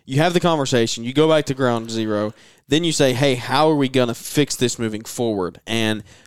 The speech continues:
for us, it is literally, like, specific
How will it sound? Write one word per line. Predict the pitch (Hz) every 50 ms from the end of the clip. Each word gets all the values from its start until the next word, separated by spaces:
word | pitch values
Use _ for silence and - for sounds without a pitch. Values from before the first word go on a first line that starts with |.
| _
for | - - 139 165
us, | 180 170 -
it | - 147
is | 151 131 117
literally, | 113 107 110 123 143 151 156 151 131 123
like, | 120 117 117 - - _ -
specific | - - - - - 113 - - - 165 165 165 165 -